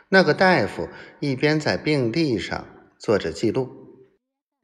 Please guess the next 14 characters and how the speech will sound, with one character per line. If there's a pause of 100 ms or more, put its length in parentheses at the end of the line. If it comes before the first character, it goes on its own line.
一
边
说 (2500)
：“我
见
他
手
上
戴
有
结
婚
戒
指，